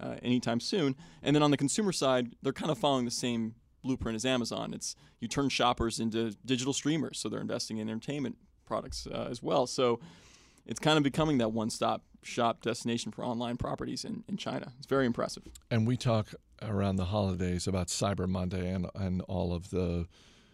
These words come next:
Speaker 2: just sort of the gross volume of sales there. That is still, that pales in comparison to Singles Day.
Speaker 1: Singles Day.
Speaker 2: November eleventh, which was obviously part of this most recent quarter, Singles Day,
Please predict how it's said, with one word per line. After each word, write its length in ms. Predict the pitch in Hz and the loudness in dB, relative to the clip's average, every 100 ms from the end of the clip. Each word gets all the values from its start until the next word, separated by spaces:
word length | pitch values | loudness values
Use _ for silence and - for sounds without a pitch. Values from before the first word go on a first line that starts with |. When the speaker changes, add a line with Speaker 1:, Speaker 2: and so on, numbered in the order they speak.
| _ _ | _ _
Speaker 2:
just 220 | - 95 | -6 -4
sort 140 | - 92 | -2 -2
of 60 | |
the 100 | 85 | -2
gross 600 | 87 85 98 95 90 - - | -6 -2 0 0 -2 -8 -8
volume 480 | 120 95 90 92 90 | -6 0 2 2 2
of 120 | 87 | 0
sales 340 | - 92 87 - | -2 -2 -2 -2
there. 300 | 92 87 85 - - - _ | -2 -2 -4 -16 -20 -20 _
That 380 | 95 98 110 117 - _ _ | -4 0 2 0 -6 _ _
is 160 | 104 90 | -4 -2
still, 520 | - 107 95 92 87 - _ _ _ _ | -4 0 0 0 -4 -10 _ _ _ _
that 200 | 113 127 | -2 0
pales 420 | 120 123 120 104 | 4 6 6 4
in 100 | 107 | -2
comparison 540 | 101 101 101 98 - 95 | -4 -2 -2 -2 -4 -4
to 160 | - | -4
Singles 640 | 104 - 165 160 143 98 - | -4 0 4 6 6 4 2
Day. 100 | 104 | 0
Speaker 1:
Singles 480 | 85 180 185 117 | 2 2 2 0
Day. 220 | - - - - | -6 -16 -20 -4
Speaker 2:
November 440 | 110 110 117 127 117 | 0 4 4 4 2
eleventh, 680 | 101 98 117 104 87 - - | 2 4 4 4 -2 -4 -8
which 240 | 98 95 - | -6 -4 -2
was 200 | 98 - | -4 -2
obviously 340 | 95 92 90 95 | -4 -4 -4 -6
part 200 | 101 95 | -2 -2
of 80 | 92 | -2
this 160 | 92 | -2
most 220 | 92 87 | -2 -2
recent 320 | 90 95 92 87 | -2 -4 -4 -4
quarter, 240 | 90 87 | -4 -4
Singles 400 | - 101 92 90 | -4 -4 -4 -4
Day, 300 | 90 90 87 | -4 -4 -4